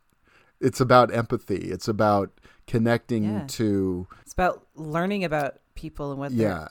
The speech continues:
Speaker 2: other people and what they're going through.
Speaker 1: What they're experiencing.
Speaker 2: And that
Speaker 1: That
Speaker 2: Yeah.
Speaker 1: I mean, Roger Ebert famously called movies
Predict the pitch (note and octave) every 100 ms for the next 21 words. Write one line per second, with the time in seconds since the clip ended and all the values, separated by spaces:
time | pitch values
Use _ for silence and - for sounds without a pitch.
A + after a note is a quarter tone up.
0 | - D#3 D3+ D#3+ D#3 C#3+ C#3+ E3 E3 D#3
1 | D3+ C#3 C3 C3 C3+ - B2 A#2 A2 A2+
2 | G2+ F2 - A2 G2+ F#2+ F#2+ F#2+ D3 C3+
3 | - - - - - _ _ - G3+ A#3
4 | C3+ B2 _ D#3 C#3 C3+ B2+ B2+ D3 C#3
5 | B2+ A#2+ A#2 G#2+ G2 A#2 G#2 G2+ G#2 -
6 | G2+ F#2+ F#2+ F#2 F2 E2 -